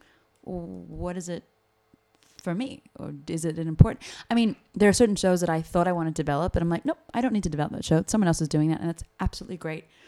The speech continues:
Or, and then there are other things I'm like, "No, I really need to speak out about this." I mean, the Missus Marks thing too, when I first did it, I mean, I, it's, it's on me-, on some level, it's very avant-garde. On another level, it's very profoundly scholarly and intellectual.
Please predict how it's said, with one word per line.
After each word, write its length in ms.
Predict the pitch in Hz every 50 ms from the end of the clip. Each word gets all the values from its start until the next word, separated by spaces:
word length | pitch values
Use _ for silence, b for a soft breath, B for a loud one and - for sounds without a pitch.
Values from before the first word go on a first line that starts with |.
| B B B B B B B B _ -
Or, 600 | 170 156 151 147 147 151 151 147 151 151 - _ -
and 120 | 190 180
then 120 | 175 175 180
there 100 | 170 165
are 40 |
other 100 | 170 170 170
things 160 | 185 185 180
I'm 60 | 180
like, 100 | 180 170
"No, 200 | 170 175 202 214
I 100 | 180 165
really 220 | 165 165 175 190 190
need 100 | 180 -
to 80 | 156
speak 220 | - - - - 156
out 120 | 151 151
about 200 | 151 - - -
this." 120 | 190 175 -
I 40 | 196
mean, 140 | 202 202
the 60 | 208 208
Missus 240 | 226 240 - 247 196
Marks 260 | 175 180 196 - -
thing 200 | - 165 160 160
too, 200 | - - 220 208
when 100 | 170 160
I 60 | 165
first 240 | 160 - 175 - -
did 100 | 180 190
it, 160 | 190 165 - B B B B B B B B B B B _ _ _ _ _ _ _ _ - _ _ -
I 180 | - 143 151 147
mean, 140 | - - -
I, 200 | - 151 - -
it's, 200 | 180 180 - - 180 -
it's 180 | - 202 190 - -
on 200 | 202 196 196 208
me-, 100 | 233 269 - -
on 140 | 220 214 202
some 160 | - 254 247
level, 220 | 240 214 196 190
it's 100 | 175 160
very 200 | 156 160 165 160
avant-garde. 520 | 160 156 156 151 156 151 156 160 180 202 -
On 100 | 180 170
another 220 | 165 170 180 180
level, 200 | 175 170 160 165 -
it's 140 | 160 -
very 460 | 151 143 139 147 165 160 160 165 165 156
profoundly 440 | 160 - 156 - 151 151 151 151 151
scholarly 600 | - - - 143 143 143 143 143 147 143 143 -
and 120 | - 143 143
intellectual. 600 | 147 - - 135 - - - - - - - -